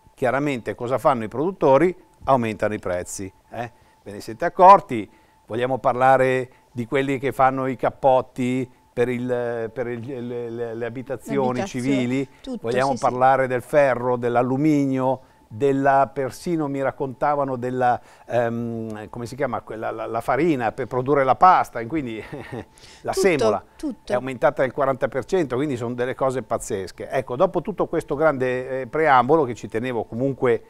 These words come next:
Speaker 1: a metterci la faccia, come ho sempre fatto nella mia vita, eh, partiamo con la prima proposta, che non può che essere la nostra novità, la Yaris Cross.
Speaker 2: Andiamo.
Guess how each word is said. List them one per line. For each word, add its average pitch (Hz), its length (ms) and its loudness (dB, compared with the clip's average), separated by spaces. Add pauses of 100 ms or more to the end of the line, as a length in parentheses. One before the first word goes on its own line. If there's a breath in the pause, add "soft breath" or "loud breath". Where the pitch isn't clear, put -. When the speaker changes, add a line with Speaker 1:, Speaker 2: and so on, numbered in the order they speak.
(220 soft breath)
Speaker 1:
a 110 100 -12
metterci 127 480 -6
la 110 80 0
faccia, 123 480 2
come 104 200 -10
ho 104 40 -10
sempre 110 340 -8
fatto 113 340 -2
nella 104 220 -6
mia 143 160 -6
vita, 185 420 -2 (380 soft breath)
eh, 127 840 4
partiamo 175 600 2
con 120 200 -4
la 107 100 -2
prima 131 260 -4
proposta, 123 600 -4
che 143 140 -8
non 143 140 -8
può 113 180 -4
che 107 200 -6
essere 107 360 -6
la 98 120 -4
nostra 90 760 -6
novità, 95 500 -12
la 107 100 -12
Yaris 95 300 -12
Cross. - 400 -18 (160)
Speaker 2:
Andiamo. 190 320 -12